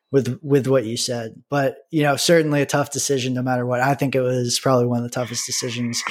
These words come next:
of my life. And no one's gonna really, um, I don't, not many people, uh,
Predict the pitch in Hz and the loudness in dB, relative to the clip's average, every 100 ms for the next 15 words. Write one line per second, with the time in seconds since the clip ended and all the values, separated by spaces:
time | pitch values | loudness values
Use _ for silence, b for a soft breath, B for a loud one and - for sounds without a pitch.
0 | B - 156 151 147 147 147 147 151 147 | B 0 2 4 6 4 4 2 4 4
1 | 147 147 143 131 135 135 131 131 120 120 | 4 2 2 2 2 2 2 0 0 -2
2 | 117 113 - _ _ _ _ _ - 143 | -4 -8 -12 _ _ _ _ _ -2 0
3 | 151 - 156 165 160 160 151 - 143 139 | -2 -2 2 4 6 4 2 0 -2 0
4 | 131 127 117 b b b _ _ 139 123 | 0 -2 -4 b b b _ _ -8 -6
5 | 120 117 120 117 | -4 -6 -8 -10